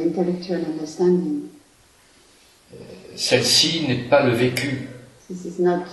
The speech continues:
Speaker 2: Ce
Speaker 1: what
Speaker 2: n'est pas
Speaker 1: I have,
Speaker 2: l'expérience, enfin, ce n'est pas le vécu.
Speaker 1: it's not what I have,
Speaker 2: Ce n'est pas vu.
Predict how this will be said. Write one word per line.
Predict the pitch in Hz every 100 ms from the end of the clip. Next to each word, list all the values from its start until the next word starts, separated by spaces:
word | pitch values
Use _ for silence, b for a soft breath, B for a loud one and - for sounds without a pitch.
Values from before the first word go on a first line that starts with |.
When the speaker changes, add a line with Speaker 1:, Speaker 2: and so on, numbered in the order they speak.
| -
Speaker 2:
Ce | 160
Speaker 1:
what | -
Speaker 2:
n'est |
pas | -
Speaker 1:
I | 160
have, |
Speaker 2:
l'expérience, | 151 131 123 143 -
enfin, | - 117
ce | 113
n'est | 113
pas | 120
le | 117
vécu. | 120 - 147 - - - -
Speaker 1:
it's | 180 -
not | 190 180
what | 175 175
I | 156
have, | 151 - - - -
Speaker 2:
Ce | 127
n'est | 147
pas | 131
vu. | - 151